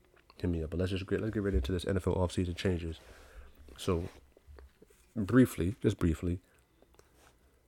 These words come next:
as far as trades and new signings,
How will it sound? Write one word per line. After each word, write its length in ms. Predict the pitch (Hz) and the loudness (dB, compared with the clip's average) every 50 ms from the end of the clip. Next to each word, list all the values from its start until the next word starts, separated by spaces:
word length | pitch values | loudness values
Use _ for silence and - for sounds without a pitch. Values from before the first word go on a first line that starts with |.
| _ _ _ _ _ _ _ _ _ - | _ _ _ _ _ _ _ _ _ -8
as 100 | - - | -8 -6
far 180 | - - 92 | 0 0 0
as 120 | 87 82 - | 0 0 -2
trades 600 | - - 85 90 98 98 104 113 123 - - - - _ _ _ _ _ - | -2 2 4 6 8 8 6 6 2 -2 -10 -16 -20 _ _ _ _ _ -6
and 120 | 90 85 82 | -4 -2 0
new 140 | 87 87 82 | 0 -2 -2
signings, 640 | - - 82 85 101 101 87 78 82 85 - - | -2 0 2 4 6 6 4 4 0 -6 -10 -14